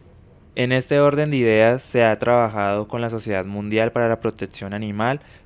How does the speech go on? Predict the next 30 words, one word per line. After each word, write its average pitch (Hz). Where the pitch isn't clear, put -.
para 113
ocuparse 117
también 120
de 135
los 131
animales 104
víctimas 123
de 120
los 110
desastres. 101
La 127
Defensa 131
Civil 131
Colombiana 117
también 110
ha 107
participado 113
en 110
varios 104
países 110
donde 110
han 98
ocurrido 101
desastres, 110
como 110
Nicaragua, 107
México, 120
El 113
Salvador, 107
Venezuela, 113